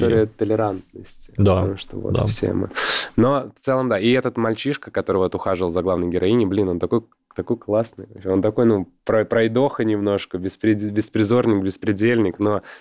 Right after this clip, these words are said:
Speaker 1: вот это такой прям банальный персонаж, ге-, типичный герой, вот этот вот хулиган с доброй душой. Ну как я люблю таких хулиганов с доброй душой, просто не могу с добрыми глазами.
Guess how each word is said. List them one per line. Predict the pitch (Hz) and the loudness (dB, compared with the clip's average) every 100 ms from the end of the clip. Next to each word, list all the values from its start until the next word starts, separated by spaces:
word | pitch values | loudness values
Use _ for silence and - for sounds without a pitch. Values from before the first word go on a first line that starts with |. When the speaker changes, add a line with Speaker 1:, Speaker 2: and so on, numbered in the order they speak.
| _ _ _ | _ _ _
Speaker 1:
вот | - 120 123 | -2 0 0
это | 131 135 113 _ _ _ _ _ _ | 0 0 0 _ _ _ _ _ _
такой | 147 143 196 185 | -4 0 2 2
прям | 165 147 | 2 2
банальный | 139 147 156 139 127 117 98 | 2 2 2 0 0 0 -2
персонаж, | 107 123 - 127 131 165 139 | -2 -4 0 0 2 2 0
ге-, | 113 123 117 | 0 0 0
типичный | - 135 170 - 131 | -2 -2 0 2 2
герой, | 117 127 170 | 4 4 4
вот | 135 123 | 2 0
этот | 117 | -2
вот | 104 - | -4 -2
хулиган | 139 135 127 147 | 2 2 4 0
с | 117 | 0
доброй | 113 123 123 | 0 2 2
душой. | 120 117 117 104 | 0 0 0 2
Ну | 107 | 0
как | - 139 - | 0 0 2
я | 135 | 2
люблю | 139 135 123 | 4 2 2
таких | 120 117 113 | 0 -2 -2
хулиганов | 127 117 113 110 | -2 0 2 0
с | 101 | 0
доброй | 104 107 | 0 2
душой, | 101 104 120 113 | 2 0 0 0
просто | 95 92 101 | -2 -4 -2
не | |
могу | 95 98 92 | 0 0 2
с | |
добрыми | 101 98 98 | 2 2 2
глазами. | 101 101 120 120 98 | 2 4 2 2 -2